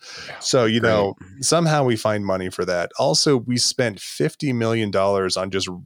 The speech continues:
Speaker 2: Operation Rio Grande, just the city alone, not the state, just the city.
Speaker 1: That went great. That
Speaker 2: Oh,
Speaker 1: they
Speaker 2: yeah.
Speaker 1: did a really good job on that.
Speaker 2: Just, just think if you took that fifty million dollars and put that into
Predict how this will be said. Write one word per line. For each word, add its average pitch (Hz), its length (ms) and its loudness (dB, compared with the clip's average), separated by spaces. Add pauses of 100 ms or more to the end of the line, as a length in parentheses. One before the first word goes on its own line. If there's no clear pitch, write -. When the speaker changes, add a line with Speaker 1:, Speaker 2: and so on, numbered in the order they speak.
(120)
Speaker 2:
Operation 95 600 -2
Rio 98 280 0
Grande, 92 500 -4
just 135 220 -4
the 131 60 -2
city 131 260 2
alone, 98 280 -2
not 101 200 -2
the 160 80 -2
state, 139 400 0
just 110 280 -2
the 107 60 -6
city. 95 440 -2 (600)
Speaker 1:
That 139 180 -2
went 127 160 -6
great. 110 360 -2 (260)
That 117 260 -2
Speaker 2:
Oh, 180 100 4
Speaker 1:
they 196 80 4
Speaker 2:
yeah. 147 160 2
Speaker 1:
did 87 100 -16
a - 80 -16
really 107 240 -2
good 95 140 -4
job 87 220 -4
on 85 140 -6
that. 82 240 -8
Speaker 2:
Just, 247 240 -2
just 277 180 0
think 269 200 0
if 185 80 0
you 135 80 0
took 139 180 0
that 104 160 0
fifty 113 260 -2
million 104 220 0
dollars 98 420 2
and 92 120 -8
put 104 140 -2
that 95 160 -2
into 92 260 -2